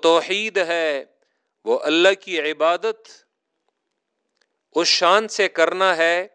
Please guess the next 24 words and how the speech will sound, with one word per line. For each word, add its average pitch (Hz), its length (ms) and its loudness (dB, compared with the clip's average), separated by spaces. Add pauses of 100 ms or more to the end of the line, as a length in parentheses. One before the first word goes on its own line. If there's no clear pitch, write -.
(600)
کہ 139 180 4
انسان 165 560 0
اللہ 170 380 0
کی 147 140 -12
بندگی 175 540 -6
کرے، 170 340 -2 (140)
اللہ 151 420 -2
کی 143 200 -12
اطاعت 175 500 0
کرے، 165 300 -6 (800)
ہر 208 260 2 (100)
وقت 185 340 -4
اسے 165 240 -4 (120)
اللہ 160 280 2
یاد 156 380 0 (120)
ہو 151 120 0 (680)
اور 147 140 0 (100)
کبھی 175 280 -6
بھی 202 160 -12
وہ 180 180 -4
غفلت 175 460 -6
کا 160 160 -4
مظاہرہ 151 600 -4
نہ 175 160 -6